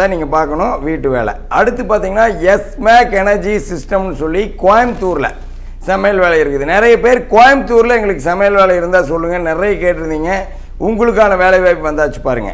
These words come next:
பதினாலாயிரத்துலேருந்து பத்தொன்பதாயிரம் சம்பளம் கொடுப்பாங்க கோயம்புத்தூர்ல.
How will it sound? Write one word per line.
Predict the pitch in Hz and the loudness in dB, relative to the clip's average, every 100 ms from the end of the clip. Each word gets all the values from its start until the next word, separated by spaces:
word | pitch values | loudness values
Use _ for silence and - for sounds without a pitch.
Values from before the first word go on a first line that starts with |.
| - - | -10 -2
பதினாலாயிரத்துலேருந்து | 160 226 240 233 220 196 180 196 214 | 0 2 6 6 8 6 2 -2 0
பத்தொன்பதாயிரம் | 170 165 185 180 185 180 165 | 0 0 0 2 2 2 -2
சம்பளம் | 160 160 151 | -4 -2 -4
கொடுப்பாங்க | 139 143 151 185 175 - | -2 -2 0 -2 -4 -2
கோயம்புத்தூர்ல. | 160 180 175 156 147 | -2 0 -2 -4 -2